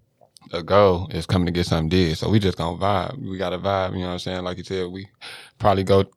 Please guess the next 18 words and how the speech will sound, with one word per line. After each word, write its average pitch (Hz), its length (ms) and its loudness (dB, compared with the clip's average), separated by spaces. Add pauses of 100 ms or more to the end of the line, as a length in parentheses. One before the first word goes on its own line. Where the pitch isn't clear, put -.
through 101 200 2
a 92 200 -2 (440)
half 104 300 0
an 98 80 0
hour 98 300 2 (340)
listening 98 360 -2
to 95 120 -4
beats, 98 360 0
you 101 80 0
know 95 60 2
what 95 80 2
I'm 90 60 0
saying? 95 200 -4
Trying 92 180 -4
to 92 80 -6
pick - 340 -8
which 95 160 -6
one 95 180 -4